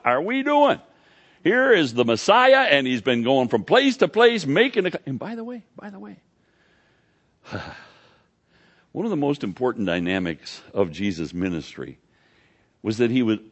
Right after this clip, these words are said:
he could always draw a crowd, for heaven's sakes. He was the best show in town. He was healing anybody who got to him.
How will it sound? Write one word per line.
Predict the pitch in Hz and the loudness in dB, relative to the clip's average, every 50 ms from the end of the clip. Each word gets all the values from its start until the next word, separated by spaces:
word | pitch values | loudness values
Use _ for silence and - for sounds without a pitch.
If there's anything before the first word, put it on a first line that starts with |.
| _ _ - | _ _ -12
he | - 120 | -10 -10
could | 113 107 98 | -6 -4 -4
always | 104 110 101 90 78 | -2 -2 -2 -4 -6
draw | - 80 69 67 | -6 -8 -8 -8
a | 65 | -8
crowd, | - - 50 53 60 53 - - _ _ _ _ _ | -10 -14 -14 -14 -14 -16 -18 -20 _ _ _ _ _
for | - - - | -16 -16 -14
heaven's | - - - - | -14 -16 -16 -18
sakes. | - - - - _ _ - | -20 -20 -20 -20 _ _ -8
He | 101 104 | -4 -4
was | 101 95 82 | -4 -4 -4
the | 85 | -6
best | 80 78 95 101 98 | -4 -4 -4 -4 -4
show | - - 87 78 76 | -6 -8 -8 -8 -8
in | 69 65 | -10 -12
town. | - - - - - - - _ _ _ _ _ _ _ _ _ _ _ _ | -16 -18 -20 -20 -20 -20 -20 _ _ _ _ _ _ _ _ _ _ _ _
He | - 92 95 | -6 -4 -2
was | 90 87 82 | -2 -2 -2
healing | - 113 120 113 101 95 90 | -2 -2 0 0 0 0 -2
anybody | 98 110 110 92 90 85 82 76 | -2 -2 -2 -2 -4 -4 -4 -6
who | 78 76 | -8 -8
got | 71 69 62 62 62 _ - | -10 -12 -14 -14 -18 _ -20
to | - | -20
him. | - 50 - - 90 | -20 -20 -20 -20 -20